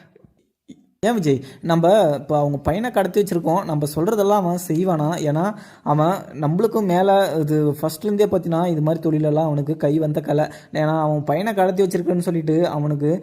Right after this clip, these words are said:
கொஞ்சம் கூட பயம் இல்லாம கூட அந்த போலி பத்திரத்தை எடுத்துட்டு போயிட்டு கொடுத்தானா என்ன பண்றது அப்படின்னு சொல்லிட்டு இங்க நிவி-, நிவினுமே பார்த்தீங்கன்னா விஜய் கிட்ட சொல்றாங்க. சொன்னதுமே விஜய் என்ன சொல்றாங்கன்னா,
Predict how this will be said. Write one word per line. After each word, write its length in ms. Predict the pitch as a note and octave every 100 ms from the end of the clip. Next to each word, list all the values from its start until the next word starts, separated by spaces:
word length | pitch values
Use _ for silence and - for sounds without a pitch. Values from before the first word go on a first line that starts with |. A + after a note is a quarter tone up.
| - -
கொஞ்சம் 260 | D3+ E3
கூட 120 | F#3+ G3
பயம் 240 | D#3+ E3+
இல்லாம 320 | G3 G3 F3
கூட 200 | D#3+ E3 E3+
அந்த 260 | - D3+ D3+ D3+ -
போலி 260 | F3 G#3+
பத்திரத்தை 400 | G#3 F3 D#3+ D#3
எடுத்துட்டு 240 | D#3 D3+ D3
போயிட்டு 180 | D#3 D3+
கொடுத்தானா 360 | C#3+ D3 C#3+
என்ன 220 | D#3+ D3 D#3
பண்றது 340 | D3+ D3 D3
அப்படின்னு 260 | D3+ D3+ D3
சொல்லிட்டு 280 | D3+ D#3 D#3
இங்க 200 | D#3+ D3 D#3+ F3 - - -
நிவி-, 240 | F#3+ G#3 D#3
நிவினுமே 320 | A#2+ - A3+ A3+
பார்த்தீங்கன்னா 340 | G#3+ F#3+ F#3+
விஜய் 200 | E3+ F3
கிட்ட 180 | E3+ D#3+
சொல்றாங்க. 440 | E3+ E3+ E3 E3
சொன்னதுமே 440 | F3+ D#3 D#3 D#3+ F3
விஜய் 220 | D#3+ F3
என்ன 120 | F3
சொல்றாங்கன்னா, 400 | F3+ E3+ E3+ E3